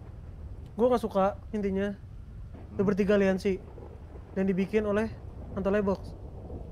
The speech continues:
Speaker 1: intinya.
Speaker 2: Hmm.
Speaker 1: Kalau misalkan lu gua bubarin, intinya
Speaker 2: Soalnya, soalnya kayak gini, sorry gua potong. Gua kira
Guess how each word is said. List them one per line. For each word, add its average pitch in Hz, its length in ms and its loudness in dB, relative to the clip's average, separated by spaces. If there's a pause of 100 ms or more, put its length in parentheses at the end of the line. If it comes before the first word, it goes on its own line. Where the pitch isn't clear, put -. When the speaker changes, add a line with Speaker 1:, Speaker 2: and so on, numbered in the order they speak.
(140)
Speaker 1:
intinya. 185 300 -2 (1300)
Speaker 2:
Hmm. 110 260 -8 (240)
Speaker 1:
Kalau 240 140 2
misalkan 262 260 4
lu 240 80 2
gua 208 160 4
bubarin, 185 680 2
intinya 185 320 2
Speaker 2:
Soalnya, 151 320 2 (460)
soalnya 147 300 0
kayak 156 180 2
gini, 151 180 2 (100)
sorry 131 260 2
gua 117 140 2
potong. 101 380 -2 (680)
Gua 139 340 6
kira 127 720 0